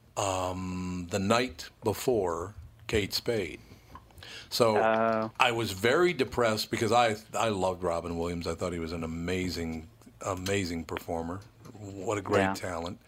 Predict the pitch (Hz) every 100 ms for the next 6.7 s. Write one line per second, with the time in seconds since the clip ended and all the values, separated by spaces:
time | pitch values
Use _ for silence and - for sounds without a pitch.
0 | - - - - - - - 104 101 107
1 | 117 110 135 127 117 110 104 110 110 107
2 | 101 - 101 98 98 101 95 - - -
3 | - - - 107 107 104 95 104 92 92
4 | 92 98 95 90 92 98 87 90 - -
5 | 98 95 92 90 90 - - - - -
6 | - - - - - 123